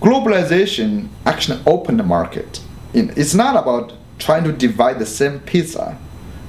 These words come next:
We are remaking different types of pizza, maybe making donuts, making different things. It, it's, it's very different. It's that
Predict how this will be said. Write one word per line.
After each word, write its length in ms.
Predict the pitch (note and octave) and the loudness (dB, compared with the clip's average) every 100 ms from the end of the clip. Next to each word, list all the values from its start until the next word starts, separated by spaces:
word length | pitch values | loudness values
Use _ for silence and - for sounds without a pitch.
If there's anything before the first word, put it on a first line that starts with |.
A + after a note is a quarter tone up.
| - | -2
We 140 | - D#3+ | 4 4
are 80 | |
remaking 720 | D3+ C#3 F3 F3+ F3+ F#3+ D#3+ C#3 | 2 2 4 4 2 2 -2 -2
different 280 | E3 D#3 | -2 -2
types 300 | - G#3+ A#3 | 2 0 2
of 160 | - - | -2 0
pizza, 400 | G#2 E2 - D2 | -4 -2 -4 0
maybe 300 | E2+ G2 G#2 | 2 4 6
making 340 | D#3 B3 D3 | 4 4 2
donuts, 400 | C#3+ A3 E3+ - | 2 2 2 0
making 380 | A2 B2 B2+ D3+ | 2 2 2 0
different 320 | G3 G#3+ F#3+ | 2 2 0
things. 340 | G3+ G#3+ A#2+ - | 2 0 -2 -2
It, 240 | A#2+ - | -4 -2
it's, 200 | C#3 - | -4 0
it's 160 | D#3 D#3+ | -2 0
very 400 | D#3 G#3+ G3 D3 | 2 4 4 2
different. 320 | D#3+ D#3 A2+ | 0 0 -2
It's 120 | A#2 | 0
that 300 | C#3 C3+ - | 2 2 -2